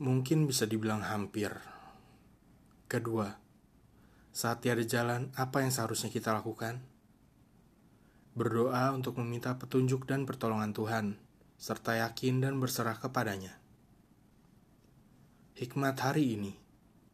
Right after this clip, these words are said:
Segala kebuntuan dalam hidup menunjukkan betapa tak berdayanya kita, sehingga memerlukan Tuhan yang berkuasa. Pokok doa. Ya Tuhan, hari ini aku tidak tahu apa yang harus aku lakukan,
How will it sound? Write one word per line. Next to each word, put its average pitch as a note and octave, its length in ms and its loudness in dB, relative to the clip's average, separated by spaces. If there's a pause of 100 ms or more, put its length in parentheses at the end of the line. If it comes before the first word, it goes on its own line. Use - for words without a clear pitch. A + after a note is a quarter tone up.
(380)
Segala A2 480 0
kebuntuan A2+ 640 -4
dalam A#2 320 -4
hidup B2 400 -2
menunjukkan B2 640 0
betapa B2+ 400 0
tak C3 240 2
berdayanya A2 480 -2
kita, G#2+ 480 -4 (400)
sehingga A#2+ 560 2
memerlukan A#2+ 560 0
Tuhan A#2 400 0
yang C3+ 240 0
berkuasa. G#2 720 -2 (1500)
Pokok C3 480 0
doa. G#2 400 -4 (1300)
Ya A#2+ 80 2
Tuhan, C3 640 2
hari C3 320 6
ini C#3 100 2
aku C#3+ 220 -2
tidak B2 320 2
tahu A#2 240 0
apa A#2 240 -2
yang A#2+ 160 -2
harus A#2 320 -2
aku A2+ 160 -6
lakukan, G#2 640 -6